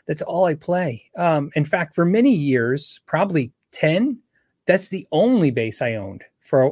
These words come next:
a period of time. Um, and it was in perfect condition, and it has one ding on it,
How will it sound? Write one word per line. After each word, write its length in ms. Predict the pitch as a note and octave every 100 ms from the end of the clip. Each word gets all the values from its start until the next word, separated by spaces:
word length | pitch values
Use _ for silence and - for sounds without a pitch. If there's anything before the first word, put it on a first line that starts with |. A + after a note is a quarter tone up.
| C#3+
a 40 |
period 300 | C3 D#3+ C3
of 80 | B2+
time. 280 | C#3+ A2+ G#2 _ - - - -
Um, 340 | D#3+ D#3 D3+ - - _ -
and 420 | E3+ F3 F3 E3+ - _ -
it 80 | F#3
was 140 | F#3+
in 160 | G3+ -
perfect 280 | A#3+ A#3+
condition, 540 | G#3 G3+ G3+ D3+ D3 D#3
and 140 | E3+
it 80 | F#3
has 440 | F3+ A3+ A#3 A3+ F3+
one 520 | D#3 E3 G#3 A#3+ D#3+
ding 300 | F#3+ G#3 D#3
on 160 | C3
it, 200 | B2 C#3